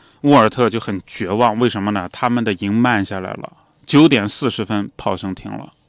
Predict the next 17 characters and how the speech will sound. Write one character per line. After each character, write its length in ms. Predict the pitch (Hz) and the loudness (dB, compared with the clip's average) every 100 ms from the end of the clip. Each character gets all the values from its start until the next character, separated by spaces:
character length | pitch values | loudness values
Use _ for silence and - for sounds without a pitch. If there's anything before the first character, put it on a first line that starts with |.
| _ _ _ - | _ _ _ -4
然 220 | 123 143 | 2 2
后 180 | 196 160 | 2 0
呢， 160 | 131 | -2
九 220 | 127 156 165 | -2 -4 -4
点 140 | 113 | -6
四 160 | - 131 | -8 -10
十 140 | 139 | -8
一 120 | 151 | -8
分 240 | 143 104 98 | -8 -8 -6
他 140 | 113 | -6
们 120 | 107 | -6
离 120 | 104 | -8
开 140 | 107 110 | -8 -8
了 80 | 104 | -6
地 140 | 104 | -8
雷 160 | 92 95 | -8 -6
阵， 180 | 95 | -8